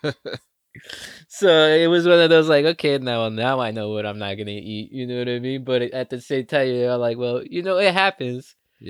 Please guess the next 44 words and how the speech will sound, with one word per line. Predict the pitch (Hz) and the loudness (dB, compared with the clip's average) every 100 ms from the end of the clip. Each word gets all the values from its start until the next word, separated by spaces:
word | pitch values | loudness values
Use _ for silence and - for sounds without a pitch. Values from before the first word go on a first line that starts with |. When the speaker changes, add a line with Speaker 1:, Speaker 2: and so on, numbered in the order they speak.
| 87 | -6
Speaker 2:
It's | 151 147 | -4 -2
Speaker 1:
Yeah. | |
Speaker 2:
gonna | 185 170 | 0 0
happen," | 165 165 156 135 | 0 0 -2 -4
especially | 131 165 156 175 156 | -4 -2 -2 -2 -6
in | 143 | -6
a | |
city | - 147 147 | -8 -8 -6
like | 127 120 | -6 -6
this, | 139 123 110 | -6 -6 -8
you | 117 | -10
know | 117 | -8
what | 110 | -8
I | |
mean? | 113 113 120 | -8 -10 -10
When | 117 113 | -8 -10
it's, | - | -6
like, | 123 110 | -6 -6
a | |
big | 110 127 117 | -8 -6 -4
ass, | 117 113 110 120 | -4 -6 -10 -12
you | 113 | -12
know | 113 | -10
what | 113 | -10
I | |
mean? | 113 113 _ - | -12 -12 _ -16
Speaker 1:
Yeah. | 120 95 55 60 _ _ _ _ _ _ _ | -12 -12 -12 -20 _ _ _ _ _ _ _
Speaker 2:
You | 131 113 | -12 -8
know, | 110 107 | -6 -8
it, | 131 160 151 _ _ | -8 -10 -10 _ _
it | 175 | -6
was | 165 151 | -4 -4
for | 147 | -8
church, | - 147 110 - | -4 -4 -4 -8
so | 127 | -8
yeah, | 117 117 104 117 | -4 -2 -2 -6
so | - 120 117 | -6 -4 -4
it's | 123 - - | -6 -10 -10
even | 123 120 113 | -8 -6 -8
one | 113 117 | -10 -8
of | 113 | -6
those, | 113 110 | -8 -8
like, | 110 104 | -10 -10
okay, | 110 - | -14 -16